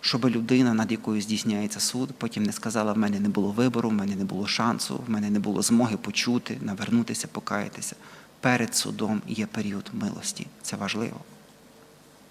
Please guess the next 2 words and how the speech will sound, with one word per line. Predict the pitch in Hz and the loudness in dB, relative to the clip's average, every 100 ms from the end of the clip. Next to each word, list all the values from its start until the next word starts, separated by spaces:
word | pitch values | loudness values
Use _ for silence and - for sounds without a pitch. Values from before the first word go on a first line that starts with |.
| - - - - - - - - - - - - - - - - - - - - - | -20 -20 -20 -20 -20 -20 -20 -20 -20 -20 -20 -20 -20 -20 -20 -20 -20 -20 -20 -20 -2
І | - | 4
нарешті | 156 151 147 147 147 | 6 8 6 4 0